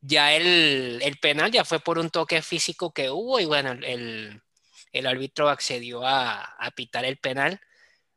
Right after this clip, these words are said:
pero no fue como, al principio sí estaban un poco, o sea, creo que la presión le estaba atacando bastante a los jugadores, pero viste que se pudo concretar.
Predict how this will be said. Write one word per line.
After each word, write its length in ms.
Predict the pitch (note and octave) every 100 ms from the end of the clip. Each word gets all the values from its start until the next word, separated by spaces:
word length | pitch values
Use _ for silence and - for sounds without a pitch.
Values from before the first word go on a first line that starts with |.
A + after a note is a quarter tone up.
| _ _ _
pero 460 | - D#3+ D#3 D#3 D#3
no 200 | D#3+ D#3
fue 400 | - F3 F3 -
como, 680 | F#3+ F3+ F3 D#3+ D3+ C#3 C3+
al 140 | D3+
principio 460 | E3 D#3+ E3+ D#3+ F3+
sí 120 | F#3
estaban 280 | - F#3+ F3+
un 160 | F#3
poco, 1040 | - F#3 - F#3 F#3 E3+ D3 B2+ A2+ G#2+ -
o 80 | B2
sea, 120 | C#3
creo 180 | D3 D3
que 140 | E3+
la 140 | E3
presión 300 | D#3 C#3 C#3+
le 60 | C#3+
estaba 220 | - D#3+
atacando 400 | E3 D3+ C3+ C3
bastante 340 | D#3 - C3 C#3+
a 40 |
los 100 | D#3+
jugadores, 520 | E3 D3 C3 E3 A#3 -
pero 220 | D#3 C3
viste 260 | C3 -
que 140 | D3+ D#3+
se 120 | D3
pudo 220 | - C3
concretar. 560 | - D#3 C#3+ C3+ E3+